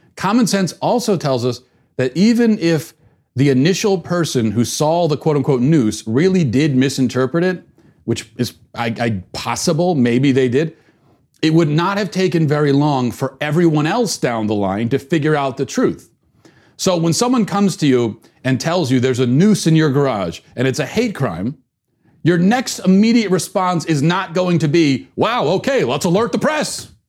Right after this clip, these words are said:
No, no, that's, see, that's, again, that's just common sense. Yes, I was not there. I can't prove this, but common sense tells me that is not how human interactions work. No, your response is gonna be something like,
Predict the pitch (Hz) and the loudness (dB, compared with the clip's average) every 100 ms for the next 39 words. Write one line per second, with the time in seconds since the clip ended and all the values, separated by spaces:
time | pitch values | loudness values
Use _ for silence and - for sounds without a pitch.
0 | _ _ _ 247 294 151 104 247 196 208 | _ _ _ 0 0 0 -2 0 0 -2
1 | - 175 220 220 - 190 196 180 165 156 | -4 -4 0 0 -2 -4 0 0 0 -2
2 | 165 - 170 175 156 123 139 123 120 117 | -6 -4 -2 0 0 0 -2 -2 -2 0
3 | 127 156 147 127 156 - _ _ _ _ | -2 -2 -2 -2 -2 -8 _ _ _ _
4 | - - _ - 113 113 131 147 156 147 | -20 -20 _ -6 -4 -2 -2 -2 0 0
5 | 131 165 - - _ _ _ _ - - | 0 -2 -6 -20 _ _ _ _ -20 -20
6 | - 143 165 165 165 147 135 139 110 107 | -6 0 2 2 0 -4 -2 -4 -2 -2
7 | 110 110 101 110 127 131 131 131 - 131 | -2 -2 -2 -2 -2 -4 -4 -6 -2 0
8 | 123 123 117 117 110 104 - 101 95 90 | 2 2 0 -2 -2 -2 -4 -6 -4 -4
9 | 80 - - _ _ _ _ _ _ _ | -6 -12 -20 _ _ _ _ _ _ _
10 | - 143 120 131 127 - - 190 143 104 | -4 0 2 2 0 -2 -2 -2 0 -2
11 | 120 127 117 120 120 139 135 117 - | -2 -2 -2 0 0 0 0 -2 -4